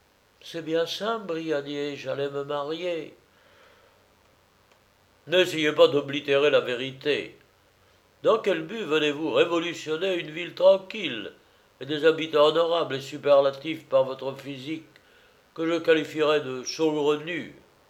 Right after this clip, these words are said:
Mais comme j'avais l'honneur de vous le dire, maréchal de logis, pour me marier à Saint-Malo. Vous venez pour vous marier à Saint-Malo et vous vous livrez à des allures suspectes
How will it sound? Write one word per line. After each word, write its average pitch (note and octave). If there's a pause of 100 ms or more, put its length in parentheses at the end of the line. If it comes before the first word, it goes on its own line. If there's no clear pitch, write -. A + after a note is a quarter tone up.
(680)
Mais D3+
comme G3+
j'avais D#3+
l'honneur C#3
de D#3
vous B2
le A#2+
dire, E3+
maréchal B2+
de A2+
logis, A2 (420)
pour D#3+
me F3
marier E3+
à F3
Saint-Malo. D3 (1300)
Vous C#3
venez D#3+
pour D3
vous C3
marier D3+
à C#3+
Saint-Malo F#3
et D#3
vous C#3
vous C#3+
livrez D#3
à D3
des C#3
allures C#3+
suspectes -